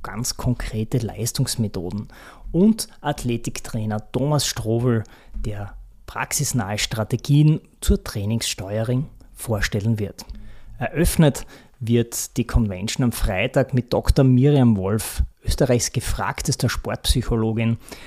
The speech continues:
mit einem Online-Warm-up. Sie gibt Einblicke in eine leistungsfördernde Beziehungskultur zwischen Trainern und Athletin. Außerdem gibt es noch ein kostenloses Upgrade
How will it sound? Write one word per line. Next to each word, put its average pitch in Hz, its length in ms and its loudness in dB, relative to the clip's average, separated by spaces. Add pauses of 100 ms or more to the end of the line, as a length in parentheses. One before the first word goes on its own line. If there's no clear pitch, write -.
(140)
mit 151 240 0
einem 131 300 0
Online-Warm-up. 120 1200 4
Sie - 240 -6
gibt - 340 -6
Einblicke 127 560 -4
in - 220 -4
eine 180 220 4
leistungsfördernde 120 1040 2
Beziehungskultur 127 1000 -2
zwischen - 640 0
Trainern 110 600 -2
und 147 280 -4
Athletin. 190 580 -8 (1000)
Außerdem 135 520 4
gibt 139 220 0
es 127 120 0
noch 131 160 0
ein 127 120 2
kostenloses 135 760 4
Upgrade 113 680 -2